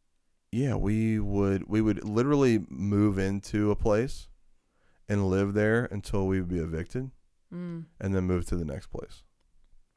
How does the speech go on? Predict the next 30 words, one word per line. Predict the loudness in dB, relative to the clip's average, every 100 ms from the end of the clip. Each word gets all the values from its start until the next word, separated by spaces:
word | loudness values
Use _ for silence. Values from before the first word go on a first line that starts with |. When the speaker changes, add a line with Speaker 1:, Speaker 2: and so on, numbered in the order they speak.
| _ _ -12
Speaker 2:
And | -6
how | -4
many | -4 -4
times | -6 -6
do |
you | -8
think | -8 -8
that | -10 -10
cycle | -12 -12 -12
happened? | -12 -12 -12 -14 -20 -20 _ -20 -20 -10
Speaker 1:
Um, | -6 -2 -2 -2 -4 -4 -6 -8 -12 -16 _ _ _ _ _ _ -8
two, | -4 -2 -4 -8 -14 -20 -20 -20 -20 _
three. | -6 -4 -6 -12 -20 _ _ -20 _ _ _ _ _ _ _ _ _ _ _ _
Speaker 2:
It's | -4
one | -4 -6
too | -14
many. | -16 -20 _ _ _ _ _ -20 -14 -4 0
Speaker 1:
Yeah. | 0 -4 -8
I | 0
mean, | 2 4
and | 2 2
then | 2
we | 2 2
ended | 2 2 2
up | 0
moving | 0 0 0 0
in | 0 -2
with | -2
my | -4
sister. | -2 -4 -2 -4